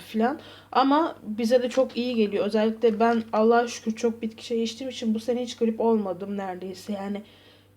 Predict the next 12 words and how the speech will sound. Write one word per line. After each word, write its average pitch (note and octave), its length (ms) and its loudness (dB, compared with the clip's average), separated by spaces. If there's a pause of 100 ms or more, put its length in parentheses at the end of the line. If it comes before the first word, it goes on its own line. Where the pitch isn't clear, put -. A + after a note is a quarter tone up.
bir D4 120 -2
kere C#4 260 4
bir C#4 60 -2
mide C#4 320 6
rahatsızlığı C#4 480 2
geçirdim G#3+ 540 -2
bir G#3 80 -2
iki G#3 180 -2
hafta G#3 260 -4
önce. G#3+ 240 0
O A#3+ 140 6
kadar. A3 420 0